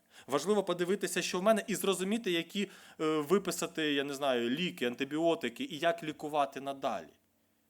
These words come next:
Питання, е, нашого порядку, нашої чистоти, нашого серця, це, е, сфера нашої відповідальності.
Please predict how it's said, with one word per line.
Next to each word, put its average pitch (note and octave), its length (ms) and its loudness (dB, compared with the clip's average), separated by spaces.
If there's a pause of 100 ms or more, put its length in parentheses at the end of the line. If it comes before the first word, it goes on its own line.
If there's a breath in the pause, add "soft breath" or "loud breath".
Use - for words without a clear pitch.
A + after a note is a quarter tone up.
(1400)
Питання, F3 800 0 (140)
е, C3+ 240 -2
нашого D3+ 760 -2
порядку, D#3+ 600 -4
нашої C#3+ 460 -2
чистоти, C#3 480 -8
нашого D3 400 -6
серця, C3+ 420 -6
це, B2+ 280 -4 (360 loud breath)
е, C3+ 180 -2
сфера D3+ 420 2
нашої C#3 420 0
відповідальності. F#2 960 -8